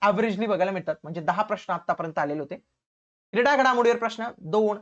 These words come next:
एक, दोन हजार वीस मध्ये नव्हता, दोन हजार एकोणावीस मध्ये नव्हता, एक प्रश्न,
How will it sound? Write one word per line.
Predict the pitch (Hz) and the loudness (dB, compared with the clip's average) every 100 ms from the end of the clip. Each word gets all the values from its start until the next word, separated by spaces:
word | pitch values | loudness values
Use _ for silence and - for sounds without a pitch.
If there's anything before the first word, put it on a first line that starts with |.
| _ _ | _ _
एक, | 190 185 - _ _ _ _ | -4 -4 -4 _ _ _ _
दोन | 180 190 | 0 2
हजार | 196 | 2
वीस | 185 214 | 0 -4
मध्ये | 202 202 | -4 -2
नव्हता, | 208 190 | -2 -4
दोन | 185 180 180 | -2 -2 0
हजार | 185 | -2
एकोणावीस | 185 202 208 202 | -2 -4 -6 -6
मध्ये | 202 | -4
नव्हता, | 190 185 190 190 | -4 -4 -4 -4
एक | 208 | -4
प्रश्न, | 185 180 180 | -4 -6 -12